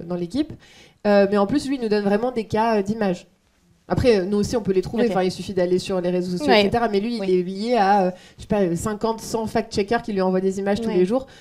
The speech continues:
Speaker 1: Donc, on a vraiment des vrais cas, euh, à
Speaker 2: Sur lesquels
Speaker 1: utiliser.
Speaker 2: vous testez, du coup, euh,
Speaker 1: Ouais.
Speaker 2: mais, mais, mais du coup, ça me fait penser, j'ai une question,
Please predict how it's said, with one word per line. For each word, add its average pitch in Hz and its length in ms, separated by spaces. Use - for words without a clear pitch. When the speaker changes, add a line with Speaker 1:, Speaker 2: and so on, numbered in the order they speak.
Speaker 1:
Donc, 190 100
on 190 40
a 175 100
vraiment 202 280
des 202 120
vrais 185 220
cas, 214 400
euh, 175 280
à - 120
Speaker 2:
Sur 190 100
lesquels 202 140
Speaker 1:
utiliser. 208 100
Speaker 2:
vous 208 60
testez, 202 320
du 190 160
coup, - 200
euh, 185 80
Speaker 1:
Ouais. 196 160
Speaker 2:
mais, - 120
mais, 214 60
mais 202 100
du 220 100
coup, - 60
ça 381 100
me 294 60
fait 208 80
penser, 226 240
j'ai 262 60
une 233 100
question, 277 340